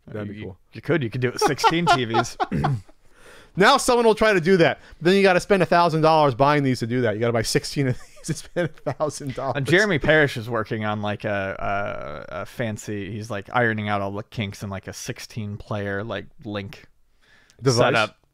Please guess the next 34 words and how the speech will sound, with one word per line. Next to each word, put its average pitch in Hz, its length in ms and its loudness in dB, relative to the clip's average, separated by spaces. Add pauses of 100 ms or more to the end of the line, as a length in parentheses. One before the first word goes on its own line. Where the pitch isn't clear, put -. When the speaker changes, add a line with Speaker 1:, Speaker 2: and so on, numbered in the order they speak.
Speaker 2:
so 117 240 0
he 110 160 -4
can, 110 200 -4
like, 104 180 -4 (160)
do 110 300 -6 (220)
multiplayer 104 760 -4
Faceball 95 640 -4
at 98 260 -6
conventions. 107 760 -12 (1120)
I 113 40 -4
think 170 180 2
he 156 80 2
tried 139 420 0
that 120 200 0
last 120 320 0
year 127 140 6
or 120 40 2
the 104 80 -2
year 110 160 0
before. 107 360 -2
Speaker 1:
Creating, 175 340 4
creating, 165 280 2
like, 151 120 2
a - 40 2
single 147 440 2
link 123 240 -2
to 117 80 -6
do 101 160 -8
it - 80 -10
without 113 260 -2
having, 110 240 -4 (100)
Speaker 2:
I, 170 240 0
Speaker 1:
piggybacking 113 520 0
it. 95 120 -10